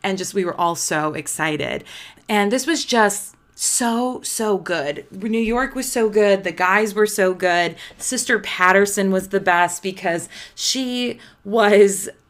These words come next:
the kind of the Greek chorus in a really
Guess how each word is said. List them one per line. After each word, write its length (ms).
the 160
kind 240
of 60
the 60
Greek 360
chorus 680
in 160
a 60
really 500